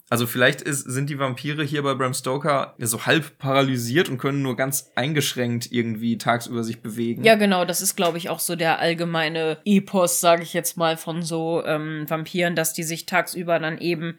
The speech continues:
Speaker 2: dass die halt so müde oder so träge werden, dass die sich eben auch nicht mehr groß rühren können, ne?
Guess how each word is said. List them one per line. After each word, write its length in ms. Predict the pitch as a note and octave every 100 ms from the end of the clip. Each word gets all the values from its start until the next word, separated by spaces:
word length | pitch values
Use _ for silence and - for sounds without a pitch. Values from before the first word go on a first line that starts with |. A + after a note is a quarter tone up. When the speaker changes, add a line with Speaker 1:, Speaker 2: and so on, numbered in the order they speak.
| -
Speaker 2:
dass 220 | G3 G#3+
die 160 | A3+ G#3
halt 180 | G3+ F3+
so 260 | F3+ A3
müde 420 | A3 G#3 A#3+ A#3
oder 220 | G3+ G3 F3+
so 360 | G3 G#3 G3+ - - _
träge 560 | - - A3+ C4+ A#3 G#3+
werden, 380 | A3+ A3+ A3+ G3+
dass 180 | F#3+
die 100 | -
sich 220 | F#3 F#3+ -
eben 220 | F#3 F3
auch 160 | E3
nicht 180 | F#3+ F3
mehr 200 | F3+ E3+
groß 360 | D#3 E3 E3 -
rühren 300 | F#3+ E3 D#3+
können, 320 | - C#3+ C3+
ne? 220 | E3 G3+